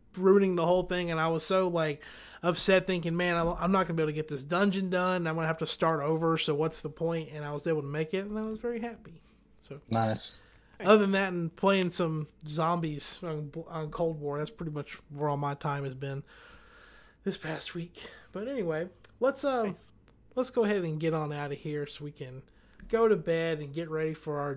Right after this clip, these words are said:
Speaker 1: days tomorrow or whatever we've got to do. So, Steven, let's start with you and your social media plugs you got this week.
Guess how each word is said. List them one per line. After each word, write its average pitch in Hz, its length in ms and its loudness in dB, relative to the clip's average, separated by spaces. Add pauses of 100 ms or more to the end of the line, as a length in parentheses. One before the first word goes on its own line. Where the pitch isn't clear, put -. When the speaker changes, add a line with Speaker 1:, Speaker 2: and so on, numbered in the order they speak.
(100)
Speaker 1:
days 151 420 2
tomorrow 139 500 -2
or 139 140 -2
whatever 131 340 -4
we've 127 220 -8
got 123 180 -8
to - 60 -20
do. 123 160 -8
So, 143 340 -4
Steven, 240 440 2
let's 247 240 4
start 240 300 6
with 185 160 2
you 202 440 2 (280)
and 170 220 -4
your 175 140 0
social 196 440 4
media 185 440 4
plugs 160 440 0
you 165 100 -2
got 156 280 0
this 151 260 -4
week. 151 340 -8